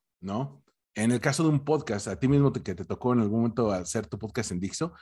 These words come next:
pues necesitabas una consola, necesitabas gente que lo subiera. Y TikTok te dice, "¿Sabes qué?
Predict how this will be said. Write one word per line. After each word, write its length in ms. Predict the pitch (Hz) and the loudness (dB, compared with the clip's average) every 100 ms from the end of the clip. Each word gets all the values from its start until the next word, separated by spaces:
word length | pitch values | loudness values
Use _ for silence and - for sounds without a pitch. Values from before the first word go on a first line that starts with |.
| - _ | -20 _
pues 120 | 202 156 | 4 4
necesitabas 360 | 120 113 113 | 6 4 4
una 180 | 139 123 | 2 2
consola, 540 | 104 95 - 143 135 | -2 -2 2 4 4
necesitabas 680 | 104 95 90 117 120 120 - _ _ _ | 2 -2 -4 -2 0 -2 -6 _ _ _
gente 260 | 120 120 117 | -2 -2 -2
que 140 | 101 | -4
lo 100 | 95 | -4
subiera. 640 | - 95 117 143 92 85 _ _ _ _ _ _ _ _ _ - | -6 -2 2 2 2 -4 _ _ _ _ _ _ _ _ _ -2
Y 100 | 143 | 0
TikTok 460 | 143 143 - 147 - | 0 -2 -2 -2 2
te 140 | 135 | 4
dice, 220 | 135 - | 2 -2
"¿Sabes 220 | 143 170 | -4 -4
qué? 220 | - 202 | -2 -2